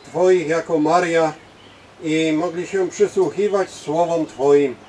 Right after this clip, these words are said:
Prosimy Cię, pobłogosław ten czas, aby też usta brata, którego Ty obierzesz, mogły nam podać słowo Twoje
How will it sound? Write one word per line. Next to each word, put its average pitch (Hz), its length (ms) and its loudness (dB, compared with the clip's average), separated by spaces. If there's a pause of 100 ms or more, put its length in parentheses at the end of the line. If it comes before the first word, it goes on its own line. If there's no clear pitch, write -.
(1120)
Prosimy 208 480 2
Cię, 202 380 4
pobłogosław 175 680 0
ten 131 220 -4
czas, 160 320 0 (920)
aby 165 260 -4
też 190 360 -2
usta 208 340 0
brata, 196 380 0
którego 180 500 -2
Ty 185 260 0
obierzesz, 170 600 -2
mogły 165 400 -2
nam 151 180 -2
podać 175 380 -2
słowo 170 460 0
Twoje 170 480 -2